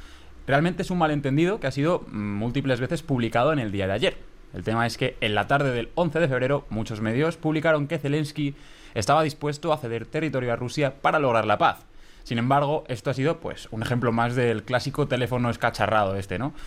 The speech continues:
Sin embargo, lo que ha dicho Zelensky a The Guardian es que Ucrania está dispuesta a cambia-, a cambiar el territorio ruso, eh, que controla en Kursk por territorio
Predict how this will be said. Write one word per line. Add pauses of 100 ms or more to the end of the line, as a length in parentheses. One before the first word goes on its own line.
(480)
Sin
embargo,
lo
que
ha
dicho
Zelensky
a
The
Guardian
es
que
Ucrania
está
dispuesta
a
cambia-,
a
cambiar
el
territorio
ruso, (440)
eh,
que
controla
en
Kursk
por
territorio